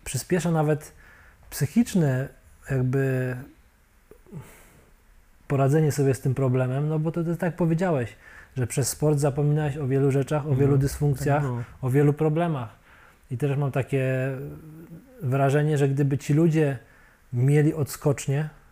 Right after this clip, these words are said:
Speaker 1: mieli cel i w czymś się realizowali, to, to wszystko dużo lepiej by funkcjonowało u nich, nie? A ludzie po prostu po
Speaker 2: Na
Speaker 1: takich
Speaker 2: pewno.
Speaker 1: wypadkach ciężko mają się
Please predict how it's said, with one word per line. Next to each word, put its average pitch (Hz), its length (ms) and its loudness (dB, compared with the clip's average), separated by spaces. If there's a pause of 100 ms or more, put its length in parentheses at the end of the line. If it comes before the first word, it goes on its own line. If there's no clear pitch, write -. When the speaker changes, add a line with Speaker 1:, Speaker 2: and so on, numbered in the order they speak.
(240)
Speaker 1:
mieli 135 320 2
cel 139 380 0 (680)
i 127 40 -4
w - 60 -10
czymś 147 260 2
się 156 140 0
realizowali, 143 640 2
to, 151 580 0 (380)
to 135 100 -2
wszystko 151 540 0
dużo 139 240 2
lepiej 143 280 2
by 143 440 4
funkcjonowało 151 760 -2
u 120 100 -8
nich, 113 240 -8
nie? 139 240 -6 (160)
A 127 180 -8
ludzie 135 280 -2
po 135 100 -4
prostu 135 320 -6
po 131 80 -6
Speaker 2:
Na 131 40 -6
Speaker 1:
takich 147 180 -2
Speaker 2:
pewno. 151 200 2
Speaker 1:
wypadkach 135 400 -2 (300)
ciężko 156 360 -4
mają 147 180 0
się 139 260 -2